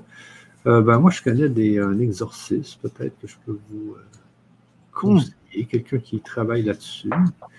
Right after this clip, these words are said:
Speaker 2: Oui, mais c'est pas une question de possession, euh,
Speaker 1: Non,
Speaker 2: c'est
Speaker 1: c'est
Speaker 2: pas
Speaker 1: pas
Speaker 2: l'exorcisme.
Speaker 1: Ouais, c'est ça, non, c'est pas ça, hein.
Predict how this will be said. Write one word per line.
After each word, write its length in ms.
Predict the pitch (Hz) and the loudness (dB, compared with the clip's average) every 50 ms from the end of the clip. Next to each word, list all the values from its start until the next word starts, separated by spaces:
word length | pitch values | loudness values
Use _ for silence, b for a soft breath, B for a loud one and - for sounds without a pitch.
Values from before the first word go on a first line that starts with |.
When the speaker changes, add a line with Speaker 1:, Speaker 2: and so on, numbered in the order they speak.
| b - | b 4
Speaker 2:
Oui, 120 | 147 202 | 6 6
mais 100 | 180 147 | 8 6
c'est 160 | 135 - 165 147 | 4 4 4 4
pas 120 | - 208 | 6 4
une 80 | 175 - | 6 6
question 280 | 165 143 - - 185 | 4 4 4 4 4
de 40 | 180 | 6
possession, 580 | 185 160 135 - 143 127 - - 170 156 135 127 120 | 6 4 2 2 2 -2 0 0 0 2 2 2 0
euh, 220 | 117 117 117 135 | 0 -2 -4 -6
Speaker 1:
Non, 40 | - | -6
Speaker 2:
c'est 180 | - - 175 - | 0 2 2 2
Speaker 1:
c'est 80 | - - | 4 2
Speaker 2:
pas 100 | 160 147 | 2 2
Speaker 1:
pas 140 | 135 127 | 2 0
Speaker 2:
l'exorcisme. 580 | 127 131 135 120 147 139 - - 143 - - 185 | -2 -4 -4 -4 -4 -6 -4 -6 -6 -2 2 2
Speaker 1:
Ouais, 60 | 180 - | 2 2
c'est 180 | - - 170 | 4 2 0
ça, 220 | - - - 180 175 | 0 4 4 4 6
non, 160 | 160 165 165 | 6 4 0
c'est 180 | - - 147 | -2 -4 -8
pas 120 | - - 135 | -8 -8 -8
ça, 160 | - - 143 | -6 -4 -4
hein. 160 | 127 160 160 | -4 -4 -6